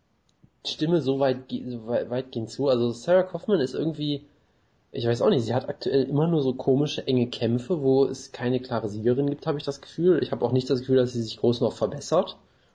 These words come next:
Also sie scheint mir so ein bisschen zu stagnieren. Alexis Davis ist auch schwer einzuschätzen, weil sie halt diesen richtig guten Run hatte und dann komplett zerstört wurde.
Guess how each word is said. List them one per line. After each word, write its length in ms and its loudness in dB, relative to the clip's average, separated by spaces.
Also 140 -4
sie 100 0
scheint 200 0
mir 100 2
so 100 2
ein 40 0
bisschen 260 -4
zu 100 -6
stagnieren. 600 0
Alexis 400 0
Davis 320 4
ist 160 -12
auch 160 0
schwer 220 0
einzuschätzen, 540 -2
weil 80 2
sie 120 0
halt 220 0
diesen 160 -6
richtig 300 -4
guten 240 -4
Run 340 -2
hatte 320 0
und 300 -4
dann 420 2
komplett 1000 -2
zerstört 580 -2
wurde. 320 2